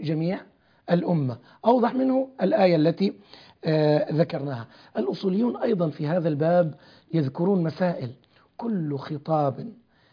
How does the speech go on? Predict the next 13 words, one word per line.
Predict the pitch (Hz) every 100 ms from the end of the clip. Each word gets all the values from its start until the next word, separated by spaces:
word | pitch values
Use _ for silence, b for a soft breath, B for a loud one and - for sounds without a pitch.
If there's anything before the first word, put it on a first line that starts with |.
| _ -
توجه | 156 185 147 160 143
به | 139 160 143
الله | 147 165 139
سبحانه | 139 - 160
وتعالى | 143 143 135 139 -
إلى | 185 175
نبيه | 170 175 180 185 214 226 - b b b b
هو | 175 180
من | 165 156
الخاص | 143 - 131
الذي | 156 156 143
أريد | - 151 143
به | 139 143 160